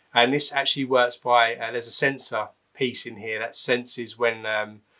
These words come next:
when something moves inside here, which allows you then to use the app to actually play along with the music. Um, so it senses when the keys are struck, so then it knows that you've hit,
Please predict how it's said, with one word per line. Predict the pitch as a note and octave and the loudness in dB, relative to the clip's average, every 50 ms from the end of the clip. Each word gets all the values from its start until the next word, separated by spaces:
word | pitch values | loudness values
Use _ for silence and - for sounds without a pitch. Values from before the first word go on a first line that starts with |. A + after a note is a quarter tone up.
| _ _ _ _ _ _ _ _ _ _ | _ _ _ _ _ _ _ _ _ _
when | - C#3 B2 A#2+ | 2 4 4 4
something | - - C#3 B2 B2+ - B2+ A#2+ A#2 | 4 4 2 2 0 -4 -10 -8 -6
moves | A#2+ B2 A#2+ A#2 A2+ G#2+ G2+ - - - | -4 -4 -4 -6 -8 -8 -6 -4 -4 -4
inside | - C3+ B2 A#2 - - B2 A#2+ A#2+ A#2+ - | -6 -6 -4 -2 2 4 6 6 6 6 2
here, | - C#3 C#3+ D#3+ E3+ E3+ - _ _ _ _ _ - | 0 0 0 0 -2 -4 -10 _ _ _ _ _ -12
which | C3+ B2+ - - | -6 -4 -2 0
allows | C#3 B2 B2+ B2+ B2+ A#2+ A2+ - | 2 4 4 4 4 2 0 -4
you | A#2+ | -4
then | A2 B2 A#2 A#2 A#2 G#2 | 0 2 2 2 0 -2
to | - - B2 A2+ A2 A2 A2 A2 _ _ _ _ _ _ - | -4 -4 -4 -4 -4 -6 -8 -12 _ _ _ _ _ _ -2
use | C3+ C3 C3 A#2+ | 0 0 0 -2
the | A#2+ B2 - | -4 -4 0
app | - B2+ A#2 - - - | 2 2 2 2 -2 -6
to | - - A#2 | -8 -6 -6
actually | - - - B2+ | -6 -6 -8 -10
play | - - B2+ A#2+ A#2 | -4 0 4 4 4
along | A2+ A2+ A#2 A2+ A2+ A2 | 4 2 -2 -4 -4 -8
with | A2+ G#2+ | -14 -16
the | G#2+ A2+ | -16 -14
music. | A2 A2+ A2+ A2+ A2 G#2+ G#2 F#2+ - - _ _ _ _ _ _ - | -14 -12 -12 -10 -8 -8 -8 -8 -8 -12 _ _ _ _ _ _ -8
Um, | - A2+ G#2 G2+ G2 G2+ G2+ - | -4 -2 0 0 0 -2 -6 -8
so | - - - A2 | -6 -4 -2 -2
it | - - | -2 -2
senses | - A#2+ A#2 A#2 - - - | -2 -4 -4 -4 -8 -10 -10
when | A#2+ A2+ | -8 -10
the | G#2+ | -10
keys | G2+ - C3 B2 A2+ F#2+ G2 | -8 -6 -6 -6 -6 -8 -8
are | F#2+ | -8
struck, | - - - A#2 - - - - | -8 -4 -2 -2 -2 -2 -2 -6
so | - - - | -8 -6 -6
then | A2 G2+ | -8 -10
it | G#2 - | -8 -6
knows | - A2 G#2+ G#2+ - | -6 -6 -6 -6 -10
that | - A2 | -14 -18
you've | G2 - | -20 -20
hit, | - B2+ - _ | -20 -20 -20 _